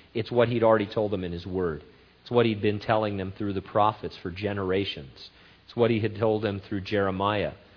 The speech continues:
and Ezekiel. It's, it's kind of the same word. It's plan A. But it's amazing to me that he was still willing to talk with them. Don't you get frustrated when you tell people something and then they ask you again and again and again and again and you have to tell them the same thing over and over and over again?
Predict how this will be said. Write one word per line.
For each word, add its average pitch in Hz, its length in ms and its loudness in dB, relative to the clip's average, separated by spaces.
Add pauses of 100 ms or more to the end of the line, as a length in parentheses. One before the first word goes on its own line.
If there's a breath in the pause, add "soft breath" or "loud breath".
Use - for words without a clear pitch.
(200 soft breath)
and 98 220 -4
Ezekiel. 92 600 -6 (760)
It's, 101 400 -6
it's 110 280 -6
kind 123 260 0
of 98 100 -4
the 98 80 -6
same 110 640 -4 (600)
word. 107 340 2
It's 95 140 -4
plan 120 420 0
A. 92 300 0 (640 soft breath)
But 127 380 6 (320)
it's 139 160 2
amazing 120 540 0
to 110 80 -6
me 104 120 -2
that 98 180 -2
he 104 120 -2
was 95 140 -4
still 98 240 -4
willing 90 340 -4
to 85 120 -14
talk 87 340 -8
with - 140 -14
them. - 120 -14 (1200)
Don't 180 220 2
you 302 60 -4
get 226 160 -2
frustrated 196 520 2
when 156 120 -2
you 151 80 -4
tell 160 240 0
people 170 260 -8
something 160 380 -4
and 123 100 -4
then 120 80 -2
they 123 140 -2
ask 123 260 -4
you 131 160 -2
again 104 320 -2
and 104 100 -6
again 95 280 -2
and 98 100 -8
again 95 260 -6
and 98 80 -8
again 95 300 -6
and 92 80 -10
you 90 80 -8
have 92 140 -8
to - 80 -16
tell 101 140 -4
them 95 80 -8
the 87 60 -10
same 95 280 -10
thing 98 180 -8
over 92 220 -6
and 90 80 -6
over 92 180 -6
and 90 100 -6
over 90 200 -6
again? 90 240 -6